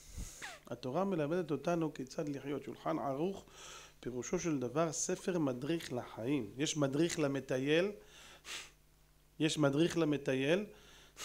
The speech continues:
יש אנשים שהולכים עכשיו לטייל ביהודיה. אוי לו לאותו אדם שלא יציית ל-, לפסים עם כל הצבעים האלה שאומרים איפה מותר ללכת ואיפה לא.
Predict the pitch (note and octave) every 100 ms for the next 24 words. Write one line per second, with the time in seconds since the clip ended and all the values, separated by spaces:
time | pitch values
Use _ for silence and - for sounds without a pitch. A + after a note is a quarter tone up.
0 | - - - E3 F3 D#3 F3 F3 - D3
1 | D3 D#3+ C#3+ E3+ D3+ D3 C#3 C#3 E3+ E3
2 | C#3 C#3+ C#3 C#3 C3+ D#3+ G2+ - - -
3 | - - - - - D#3+ G#3+ A3+ G3+ F3+
4 | E3 D#3+ F#3+ D#3+ D3+ F3 E3+ C#3+ D3+ D#3
5 | - B2+ D3+ D3+ C3+ C3 A#2+ A#2 - -
6 | _ - C3 A#2 - - F3 D#3+ C3+ D#3
7 | D#3 D3+ - D#3+ D3 - C3 D3+ C#3+ C#3
8 | D#3+ C3 B2 C3+ C#3 D#3 D3+ D#3 C3+ D3
9 | C#3 B2 C#3+ C#3 A#2 C3+ C3+ B2+ B2+